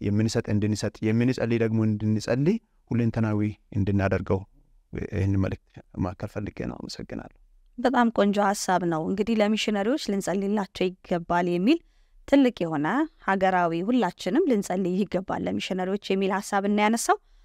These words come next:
Speaker 2: በጣም አመሰግናለሁ አብረኸኝ ስለቆየ። ጌታ ኢየሱስ ይባርክህ። ውድ ተመልካቾቻችን ከስጦታ ጋር የነበረን ጊዜ ይህንን ይመስላል። ከሐምሌ አንድ እስከ ሰባት የሚሽን ወር እንደሚከበር ይታወቃል።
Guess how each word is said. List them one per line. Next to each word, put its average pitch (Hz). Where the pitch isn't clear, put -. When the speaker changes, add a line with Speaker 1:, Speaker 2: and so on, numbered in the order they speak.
Speaker 2:
በጣም 196
አመሰግናለሁ 180
አብረኸኝ 185
ስለቆየ። 180
ጌታ -
ኢየሱስ 196
ይባርክህ። 233
ውድ 277
ተመልካቾቻችን 269
ከስጦታ 196
ጋር 180
የነበረን 180
ጊዜ 208
ይህንን 180
ይመስላል። -
ከሐምሌ 233
አንድ 226
እስከ -
ሰባት 196
የሚሽን 202
ወር 170
እንደሚከበር 170
ይታወቃል። 185